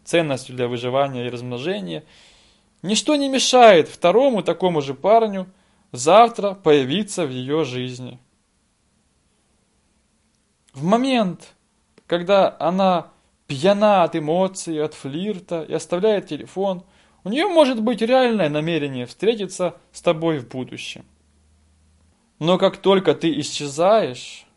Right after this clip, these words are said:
воспоминания медленно меркнут, с ней начинает флиртовать кто-то еще. Поэтому недостаточно привлечь ее.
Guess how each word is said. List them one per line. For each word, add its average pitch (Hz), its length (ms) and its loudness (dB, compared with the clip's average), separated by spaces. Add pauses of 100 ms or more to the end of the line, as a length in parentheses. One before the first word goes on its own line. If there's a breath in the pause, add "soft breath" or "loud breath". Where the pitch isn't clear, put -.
(220)
воспоминания 165 960 -2
медленно 185 540 -6
меркнут, 143 680 -4 (380)
с - 100 -14
ней 165 120 0
начинает 160 420 -2
флиртовать 147 680 0
кто-то 208 300 -6
еще. 180 500 -10 (1500)
Поэтому 226 640 2
недостаточно 175 840 -2
привлечь 123 580 -8
ее. 127 280 -16